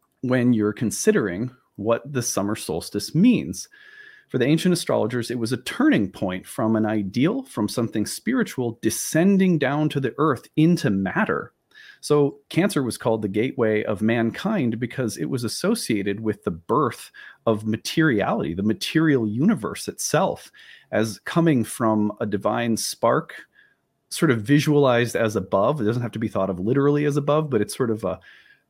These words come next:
some place that's sort of transcendent and otherworldly.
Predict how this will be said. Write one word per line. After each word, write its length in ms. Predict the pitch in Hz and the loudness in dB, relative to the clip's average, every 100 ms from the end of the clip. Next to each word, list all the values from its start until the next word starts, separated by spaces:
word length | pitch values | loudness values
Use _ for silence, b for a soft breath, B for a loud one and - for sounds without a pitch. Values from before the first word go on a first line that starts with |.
| - | -12
some 280 | - 147 135 | -2 0 0
place 340 | - 123 123 | 2 2 2
that's 200 | 113 - | -2 -2
sort 120 | 131 | -2
of 80 | 98 | -4
transcendent 920 | - 123 113 - 131 139 135 123 - - _ _ _ _ - | -4 -2 0 0 -2 0 0 -2 -4 -18 _ _ _ _ -4
and 220 | 110 104 | -2 0
otherworldly. 880 | 117 127 113 117 139 147 156 165 | 0 0 0 2 2 2 0 0